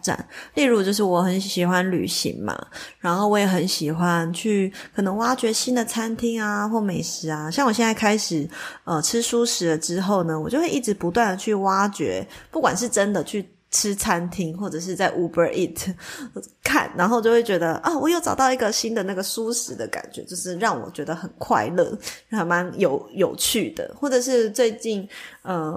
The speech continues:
不是最近，就从以前我就也蛮喜欢画画的。或像你也不是会去参加一些手工艺的课程啊，我觉得这些都是帮助我们找回活力或者是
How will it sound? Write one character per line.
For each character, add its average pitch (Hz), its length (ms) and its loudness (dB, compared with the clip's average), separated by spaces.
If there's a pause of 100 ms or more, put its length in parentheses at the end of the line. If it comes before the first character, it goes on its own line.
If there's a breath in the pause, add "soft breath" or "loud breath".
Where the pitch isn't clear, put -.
不 311 100 2
是 370 100 6
最 294 220 4
近， 226 220 -2
就 285 100 2
从 240 220 2
以 196 40 0
前 180 140 -2
我 151 60 0
就 190 120 2
也 151 120 4
蛮 147 200 -2
喜 - 160 -4
欢 165 240 0
画 170 240 2
画 - 200 0 (120)
的。 50 220 -12 (380 loud breath)
或 202 160 2
像 208 320 4
你 156 240 -2
也 147 120 4
不 - 140 -4
是 202 300 0
会 208 120 2
去 202 140 -4
参 196 260 -2
加 185 160 0
一 190 60 -2
些 190 180 -2
手 170 220 -2
工 190 220 -2
艺 202 100 0
的 170 100 0
课 190 280 0
程 - 240 -4
啊， 160 200 -4
我 170 80 -4
觉 269 140 -2
得 370 100 0
这 370 140 2
些 320 180 2
都 294 140 2
是 285 140 2
帮 247 200 2
助 247 140 0
我 190 60 0
们 151 180 -4
找 - 220 0
回 151 180 -2
活 170 300 0
力 208 180 2
或 202 140 0
者 170 80 0
是 180 260 0